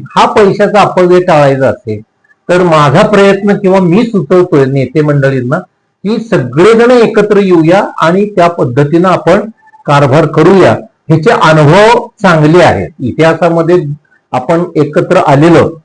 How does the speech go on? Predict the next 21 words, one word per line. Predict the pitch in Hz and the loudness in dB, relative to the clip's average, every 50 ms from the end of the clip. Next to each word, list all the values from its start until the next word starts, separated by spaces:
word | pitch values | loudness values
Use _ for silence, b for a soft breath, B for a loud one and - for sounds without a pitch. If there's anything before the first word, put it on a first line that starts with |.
| _ _ - - | _ _ -10 -4
विधानसभेला | 120 131 127 151 175 196 190 165 185 196 196 202 208 208 | -2 0 2 2 2 2 0 0 0 2 2 2 2 2
आम्ही | 208 202 202 208 | 2 2 2 2
विरोधक | 196 185 180 175 185 190 196 180 190 | 2 2 2 2 2 2 0 0 2
राहिलो, | 190 175 156 156 156 165 175 175 - - _ _ _ _ - | 0 2 2 2 2 0 0 -2 -6 -12 _ _ _ _ -4
शेतकरी | 151 139 143 147 160 170 170 160 | -4 -4 -4 -2 -2 0 0 0
कामगार | 160 165 165 160 160 156 | 0 0 0 0 0 0
पक्ष | 156 156 143 - - 156 | 0 -4 -6 -4 -4 -4
आणि | 151 156 156 | -4 -2 -4
काँग्रेस, | 156 - 170 147 135 139 147 156 165 - - - _ _ _ _ _ - | -4 0 0 0 0 0 0 0 -2 -4 -6 -14 _ _ _ _ _ -6
परंतु | 147 160 170 175 180 180 196 | -4 -2 0 0 0 0 0
नगरपालिकेमध्ये | 190 202 196 170 147 139 139 202 208 208 208 196 185 185 175 190 190 180 180 180 185 | 2 2 2 2 0 2 2 2 0 2 2 2 2 2 0 0 0 0 0 -2 -2
मात्र | 185 180 175 - 185 | -2 -2 -2 -2 0
आम्ही | 208 208 208 233 247 226 | 0 0 2 2 2 0
एकत्र | 226 233 233 220 220 226 202 | 0 0 0 0 0 2 2
येऊन | 220 220 233 240 220 | 2 2 0 0 -2
अतिशय | - 208 165 - 220 202 190 208 | -4 -4 -4 -2 -4 -2 -2 -2
चांगल्या | 208 208 202 190 180 180 180 180 | -2 -2 -2 -2 0 0 0 0
पद्धतीनं | 175 175 156 147 156 151 151 156 151 147 | 0 -2 -2 -2 -4 -4 -2 -2 -4 -2
कारभार | 147 151 123 113 107 110 101 | 0 0 -2 0 -2 -4 -4
केलेला | 101 - - 107 90 87 98 - - | -6 -8 -10 -10 -10 -10 -14 -20 -20
आहे. | - | -20